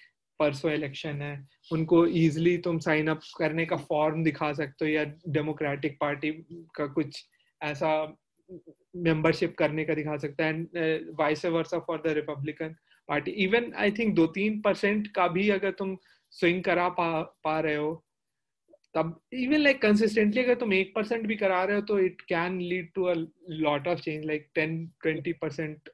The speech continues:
re-, re-, changes in re-, result you can manage, क्योंकि बहुत सारी seats are very heavily contested।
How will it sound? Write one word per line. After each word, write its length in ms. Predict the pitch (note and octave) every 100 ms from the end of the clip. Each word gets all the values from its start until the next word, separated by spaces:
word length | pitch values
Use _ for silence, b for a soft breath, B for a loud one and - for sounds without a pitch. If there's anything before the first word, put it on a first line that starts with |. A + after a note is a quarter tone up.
| -
re-, 340 | C#3+ D#3 D#3+
re-, 180 | D3+ D3 - D#3+
changes 460 | D3 D3+ D#3 D3+ D3+
in 100 | C#3+
re-, 420 | C#3+ C#3 D3 C#3+
result 260 | C#3 D3+
you 180 | D3+ D3 D3+
can 160 | D3
manage, 320 | C#3 C#3 C#3+ C#3
क्योंकि 200 | D#3 D#3+
बहुत 340 | C#3 D3+ D#3+
सारी 220 | E3+ E3+
seats 260 | E3 E3 - _ b b b
are 100 | D3+
very 220 | C#3+ D3+ E3+
heavily 280 | D3+ C#3+ D#3 D3+
contested। 520 | C#3 C3+ C#3+ - D3